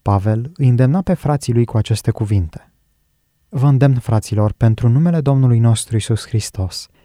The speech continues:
să aveți toți același fel de vorbire, să n-aveți dezbinări între voi, ci să fiți uniți în chip desăvârșit, într-un gând și o simțire.”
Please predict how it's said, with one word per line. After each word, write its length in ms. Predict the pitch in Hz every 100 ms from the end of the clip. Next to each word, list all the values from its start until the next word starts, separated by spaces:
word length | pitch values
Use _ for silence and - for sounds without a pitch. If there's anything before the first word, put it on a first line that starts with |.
| _
să 160 | _ -
aveți 300 | 120 127 -
toți 360 | - 156 - - _
același 500 | - - 190 180 -
fel 160 | 156
de 80 | 139
vorbire, 640 | 123 123 110 107 95 - _ _ _ _ _ _
să 160 | - 156
n-aveți 320 | 175 170 107
dezbinări 480 | 107 - 104 104 101
între 180 | 101
voi, 340 | 110 107 101 104 _ _ _
ci 140 | - 135
să 140 | 147
fiți 320 | - 190 - -
uniți 400 | 135 131 - -
în 120 | 147
chip 180 | 127 185
desăvârșit, 800 | 180 160 143 135 - 135 - - _ _
într-un 400 | 135 117 110 98
gând 400 | 117 123 - _
și 200 | - -
o 40 |
simțire.” 600 | 131 131 120 - 92 -